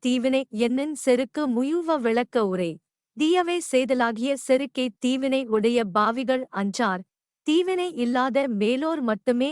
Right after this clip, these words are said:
அஞ்சுவர் சூட். சாலமன் பாப்பையா விளக்க உரை. தீமை என்னும் மயக்கத்தைச் செய்ய, முன்னே தீவினை உடையவர் பயப்படமாட்டார். பெரியவர்களோ பயப்படுவர். கலைஞர் விளக்க உரை. தீயவர்கள்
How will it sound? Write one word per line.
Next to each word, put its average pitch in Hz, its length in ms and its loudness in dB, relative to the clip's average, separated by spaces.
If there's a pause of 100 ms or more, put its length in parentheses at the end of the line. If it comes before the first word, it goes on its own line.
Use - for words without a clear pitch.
(140)
அஞ்சுவர் 233 480 0
சூட். 196 220 -4 (360)
சாலமன் 339 600 -2 (120)
பாப்பையா 269 520 0
விளக்க 226 460 0
உரை. 180 320 -2 (420)
தீமை 359 400 0
என்னும் 247 420 0
மயக்கத்தைச் 247 720 -2
செய்ய, 190 340 -2 (360)
முன்னே 330 300 -2 (160)
தீவினை 285 420 -2
உடையவர் 233 540 0 (100)
பயப்படமாட்டார். 202 1000 -2 (380)
பெரியவர்களோ 254 580 2 (200)
பயப்படுவர். 180 640 0 (960)
கலைஞர் 349 480 0
விளக்க 247 480 2
உரை. 190 240 -2 (460)
தீயவர்கள் 330 520 2